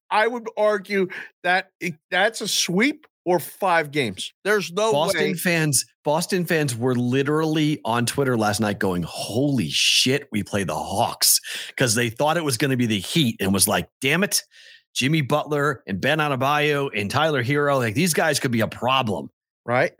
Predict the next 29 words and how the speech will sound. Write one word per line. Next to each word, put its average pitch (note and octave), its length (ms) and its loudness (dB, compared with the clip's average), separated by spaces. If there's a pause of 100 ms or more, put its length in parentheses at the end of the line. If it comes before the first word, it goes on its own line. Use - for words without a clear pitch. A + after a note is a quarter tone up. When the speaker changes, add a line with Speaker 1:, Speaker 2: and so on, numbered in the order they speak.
Speaker 2:
They're C3+ 120 0
getting E3+ 340 0
the B2 100 0
Hawks. A#2 800 2 (120)
<laughs> - 140 -2
Like, - 160 2 (320)
Boston A#3 340 0
Speaker 1:
Right. F3+ 60 0
Speaker 2:
was E3+ 160 0
like, D3+ 240 2 (320)
they're D3+ 140 4
three F#3 440 -2
and A#3 80 2
oh. E3 260 4
Boston, F#3 400 0
I F#3 60 0
think, G#3 220 -2
is C#3+ 240 0
three F3 240 0
and F#3+ 100 0
oh E3+ 200 2
A D3+ 140 2
T B2 260 0
S F3 240 2
against A#2 320 0
the A2 80 2
Hawks G2+ 320 2
this G2+ 260 2
year. F2+ 340 0